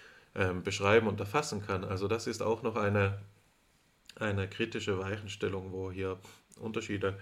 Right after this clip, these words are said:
identifiziert werden, ähm, können. Trotzdem ist es nicht so, dass, ähm, damit alles gesagt wäre. Man muss auch das,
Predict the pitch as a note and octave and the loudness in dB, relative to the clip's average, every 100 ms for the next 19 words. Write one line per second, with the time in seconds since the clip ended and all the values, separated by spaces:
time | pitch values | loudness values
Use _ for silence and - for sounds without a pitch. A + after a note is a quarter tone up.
0 | - - - G#2 G2+ F#2+ G2 G#2 - B2 | -14 -20 -6 0 0 0 -6 -8 -2 -2
1 | - F#2+ F2+ F2 - - _ _ _ _ | -2 -4 -4 -8 -12 -20 _ _ _ _
2 | _ _ - - - G2+ F2+ F2+ - - | _ _ -20 -8 2 4 4 0 0 6
3 | A#2+ F2+ - - - - - - G#2+ - | 6 6 0 -14 -20 -20 -12 8 8 10
4 | - D3+ C#3+ - C3+ C#3 - C#3 C3+ A#2 | 8 6 6 0 -2 -4 2 4 8 6
5 | A2+ - G#2+ G#2 G2 F#2+ G2+ - _ _ | 4 -4 0 0 0 -4 -10 -20 _ _
6 | _ _ _ _ _ _ _ _ _ _ | _ _ _ _ _ _ _ _ _ _
7 | _ _ _ _ _ - A2+ A#2 A2+ A2+ | _ _ _ _ _ 0 4 4 4 4
8 | A#2 A2 - G2+ G#2+ C#3 D#3+ - F2+ F2 | 2 0 -2 2 4 2 0 -6 -6 -8
9 | - - - - - G2 B2+ - A#2+ - | -14 -20 -20 -12 -2 0 2 6 6 6
10 | A#2 A2+ - | 2 2 -6